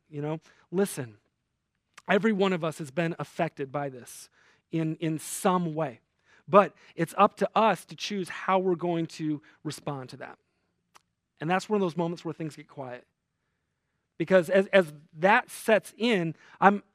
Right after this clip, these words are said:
it's setting in for me too. And I have to ask myself, do I actually believe what I'm saying to my kids?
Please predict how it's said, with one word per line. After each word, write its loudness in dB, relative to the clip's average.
it's 0
setting 4
in 2
for 0
me 2
too. -2
And 0
I 6
have 2
to -4
ask 4
myself, 2
do -4
I 4
actually 2
believe -4
what 4
I'm 6
saying -2
to -4
my 4
kids? -10